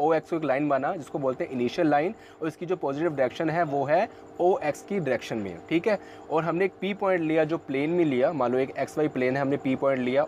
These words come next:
ओपी को मिलाया, इसको बोलते हैं radius vector R, इसको हमने R का नाम दिया। और ये जो हमारा theta है, इसको बोलते हैं vectorial angle, इसको हमने theta का नाम दिया। तो ये जो theta है, ये positive होगा जब इसको हम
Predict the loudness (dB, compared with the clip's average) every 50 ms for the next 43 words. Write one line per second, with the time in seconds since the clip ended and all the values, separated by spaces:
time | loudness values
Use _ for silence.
0 | 0 0 0 0 2 2 0 2 2 2 2 4 4 6 6 6 4 2 -2 -6
1 | -6 -4 -2 0 0 0 0 -2 -2 -2 0 0 0 2 0 -2 -2 0 2 0
2 | 0 0 0 -2 -2 -2 -4 -4 -2 2 4 4 4 2 0 -4 -12 -10 -8 -8
3 | -8 -8 -6 -4 -4 -4 -2 -2 -2 -2 0 0 -2 -2 0 0 0 0 -2 -4
4 | -10 -20 -20 -12 -4 0 2 4 6 6 6 6 6 4 4 2 2 2 2 2
5 | 2 2 2 0 -4 -8 -6 -4 -2 -2 -2 -2 -2 -4 -6 -4 -4 -4 -4 -4
6 | -4 -6 -6 -4 -2 0 0 0 0 -2 -2 0 0 2 2 0 0 -2 -2 -2
7 | 0 2 2 2 0 -2 -6 -6 -6 -6 -4 -4 -4 -4 -2 0 0 0 0 0
8 | 0 0 0 0 -2 -4 -8 -18 -20 -12 -4 2 4 4 6 6 4 2 2 0
9 | -2 -2 -4 -8 -16 -18 -8 -4 -2 -2 0 2 2 0 2 2 2 2 2 0
10 | 0 0 -2 0 -2 -2 0 0 0 2 2 4 4 2 2 0 -2 -4 -2 -2